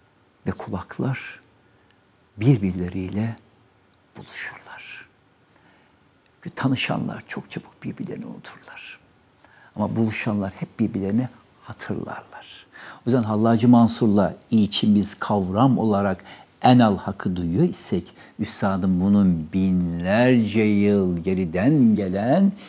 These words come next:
bir gerçekliği vardır. Çünkü niye? Üstadım, insanın yaşını biliyorsunuz. İki milyon civarında. Bizler iki milyon yıldan beri ayaktayız. E, insanı kim yarattı?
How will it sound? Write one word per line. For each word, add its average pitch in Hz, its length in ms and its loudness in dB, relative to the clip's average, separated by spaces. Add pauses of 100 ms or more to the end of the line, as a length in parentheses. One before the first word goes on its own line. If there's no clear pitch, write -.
(160)
bir 147 840 6 (160)
gerçekliği - 600 -4
vardır. 107 400 -8 (280)
Çünkü - 260 -18
niye? 127 240 -12 (580)
Üstadım, - 560 -8 (360)
insanın 131 520 4
yaşını 127 380 -4
biliyorsunuz. 143 720 -10 (500)
İki - 320 -4
milyon 135 640 -6
civarında. - 640 -18 (540)
Bizler 120 260 -4
iki 143 320 0
milyon 143 460 -2
yıldan 135 500 0
beri 180 180 0
ayaktayız. - 640 -18 (440)
E, 117 60 4
insanı 185 360 6
kim 269 260 -2
yarattı? 233 460 -8